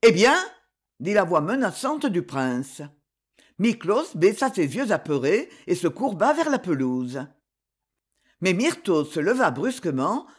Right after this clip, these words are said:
dans un mouvement de révolte impossible à maîtriser. « C'est odieux ! Vous ne devez pas lui demander cela ! Cet enfant a une âme comme vous, il vous est interdit de le traiter comme un animal. »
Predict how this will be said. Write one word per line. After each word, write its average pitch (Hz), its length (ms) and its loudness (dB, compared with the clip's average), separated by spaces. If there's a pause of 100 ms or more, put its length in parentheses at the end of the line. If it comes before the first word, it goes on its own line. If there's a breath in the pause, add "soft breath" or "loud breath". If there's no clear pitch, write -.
dans 170 200 -2
un 156 80 -2
mouvement 247 420 -2
de 135 100 -2
révolte 180 600 0
impossible 226 600 -4
à 320 60 0
maîtriser. « 147 840 -2 (1000 soft breath)
C'est 370 260 0
odieux ! 226 560 2 (200 loud breath)
Vous 285 100 -2
ne 294 100 -2
devez 208 240 2
pas 339 260 2
lui 359 140 2
demander 262 400 0
cela ! 170 560 0 (220 soft breath)
Cet 247 240 4
enfant 208 420 -2
a 349 100 4
une 233 220 0
âme 196 220 2
comme 277 280 0
vous, 220 460 -2 (140 loud breath)
il 285 120 2
vous 240 160 2
est 180 160 2
interdit 254 680 0 (160 loud breath)
de 220 100 4
le 208 160 2
traiter 311 540 -2
comme 359 180 2
un 339 100 -2
animal. » 160 680 2